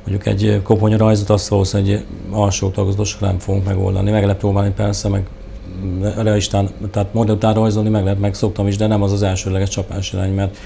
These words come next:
ők még egy más világban vannak, még ők, még ők még a régi gyerekvilágot idézik,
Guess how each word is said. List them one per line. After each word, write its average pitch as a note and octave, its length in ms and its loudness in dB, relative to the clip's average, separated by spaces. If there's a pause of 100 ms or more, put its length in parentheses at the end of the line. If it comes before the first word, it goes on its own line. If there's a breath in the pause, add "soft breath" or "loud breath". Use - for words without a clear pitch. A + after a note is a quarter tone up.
(240 loud breath)
ők G2+ 180 -2
még G2+ 260 -2 (320 loud breath)
egy G2+ 60 0
más G2+ 260 2
világban F#2+ 400 0
vannak, F#2+ 200 -2
még G2 180 2
ők, G2 140 0 (400)
még G2 100 0
ők G2+ 120 -2
még G2+ 140 0
a - 20 2
régi G2+ 260 4
gyerekvilágot F#2+ 1120 -2
idézik, G2 480 -2